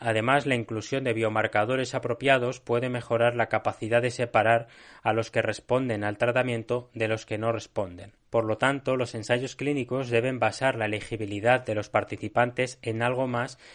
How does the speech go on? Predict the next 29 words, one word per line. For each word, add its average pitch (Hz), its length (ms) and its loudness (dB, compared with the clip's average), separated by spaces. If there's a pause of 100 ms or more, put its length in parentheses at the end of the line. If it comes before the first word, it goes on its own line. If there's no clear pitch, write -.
(160)
que 123 120 0
la 117 140 6
presencia 117 560 0
de 113 300 2 (240)
un 117 220 -2
ictus 131 500 -4
o 110 100 0
una 113 220 -2
determinada 113 680 0
puntuación 117 760 -2
en 110 100 -4
un 110 140 -6
test 123 340 2
medido 110 500 -2
al 107 140 0
borde 107 300 -2
de 110 80 0
la 95 140 -2
cama. 98 320 0 (720)
En 110 120 -6
cambio, 131 460 2
la 120 100 2
selección 110 420 -4
de 127 120 0
pacientes 123 640 -2 (240)
debe 120 240 2
incluir 120 400 -2
biomarcadores 110 760 0
apropiados. 113 720 0